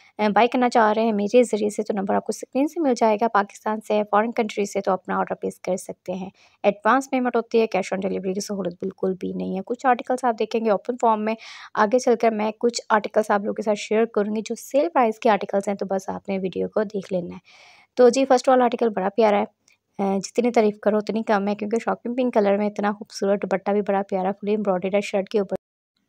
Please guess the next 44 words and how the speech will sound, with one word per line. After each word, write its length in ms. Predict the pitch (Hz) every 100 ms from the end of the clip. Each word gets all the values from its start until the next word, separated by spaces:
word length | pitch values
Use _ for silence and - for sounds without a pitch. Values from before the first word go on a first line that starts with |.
| _ _ _ _ _ _ _ -
बहुत 400 | 254 233 233 269
ही 40 |
प्यारा 260 | - 233 -
आर्टिकल 500 | 269 226 220 233 233
है, 80 | 247
खूबसूरत 560 | 240 - - 226 277
कलर 220 | 285 226 208
में 120 | 214
है, 80 | 233
प्लेन 380 | - 208 233
ट्राउजर्स 380 | 254 233 202 202
के 120 | -
साथ 180 | 208 202
ये 100 | 196
आर्टिकल 400 | 190 185 - 202
है, 60 | 202
ठीक 200 | - -
है। 60 |
शर्ट 280 | 294 220 220
पर 80 | 269
एम्ब्रॉयडरी 600 | 262 247 220 208 208 214
है, 220 | 214 208
दुपट्टे 320 | 202 - 196 -
पे 60 |
एम्ब्रॉयडरी 540 | 233 220 208 202 - 214
है, 140 | 208 208 - - - - -
और 100 | 196
आप 280 | 196 208 208
यहाँ 240 | 208 202 202
से 120 | 208
शॉपिंग 340 | 202 208 285
कर 140 | 277 233
सकते 300 | - 214 214
हैं 80 | 208
केसरिया 460 | 208 190 - 190
से। 220 | 196 190
तो 140 | 196 -
इससे 220 | 254 -
पहले 180 | 262 233
आपको 200 | 214 226
सेल 300 | 226 226 214
भी 100 | 240
मिल 200 | 226
रही 100 | 220